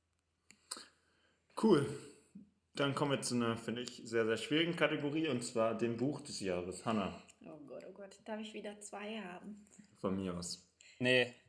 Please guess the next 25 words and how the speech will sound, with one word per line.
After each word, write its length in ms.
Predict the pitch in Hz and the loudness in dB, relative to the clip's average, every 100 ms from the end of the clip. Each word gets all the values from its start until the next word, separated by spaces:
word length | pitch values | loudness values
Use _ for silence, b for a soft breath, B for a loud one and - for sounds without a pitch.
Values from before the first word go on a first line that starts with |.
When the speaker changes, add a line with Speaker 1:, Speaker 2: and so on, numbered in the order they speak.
| _ | _
Speaker 3:
nee, 260 | 117 113 113 | -6 -6 -6
diesmal 400 | 127 131 135 139 | -8 -6 -4 -4
geht's 240 | 139 - | -8 -8
nicht. 100 | 139 | -6
Speaker 1:
Okay, 200 | 110 120 | -2 0
diesmal 300 | - - 113 | -2 -4 -4
geht's 220 | 120 - | -4 -4
nicht. 220 | 98 87 202 | -8 -8 -8
Speaker 2:
Oh, 520 | 190 185 185 180 185 | -6 -6 -8 -8 -6
nee, 480 | 190 190 190 196 190 | -6 -4 -6 -6 -6
Leute. 800 | 180 170 170 - 202 131 160 185 - | -6 -6 -8 -10 -12 -12 -12 -14 -2
Speaker 1:
Erwähn 260 | 110 113 | 2 4
halt 140 | 120 110 | 4 4
eins 240 | 110 117 | 2 0
und 80 | 117 | 0
sag 160 | 117 - | 0 0
das 120 | 113 | -2
auch 120 | 104 | -2
noch, 80 | 98 | -4
ist 100 | - | -4
dein 160 | 98 | -6
Buch 140 | 95 98 | -6 -8
des 180 | 98 95 | -8 -4
Jahres. 500 | 92 90 87 - _ _ | -2 -4 -6 -12 _ _
Speaker 2:
Okay. 440 | 202 196 196 147 | -12 -10 -10 -10